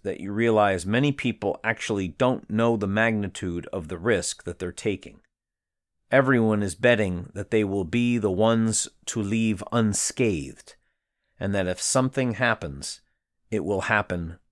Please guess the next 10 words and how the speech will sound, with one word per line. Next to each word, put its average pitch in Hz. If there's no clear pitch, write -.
to 131
somebody 80
else. -
Melting 131
away. 101
According 214
to 156
Yuba 143
Raj 117
Katawada, 113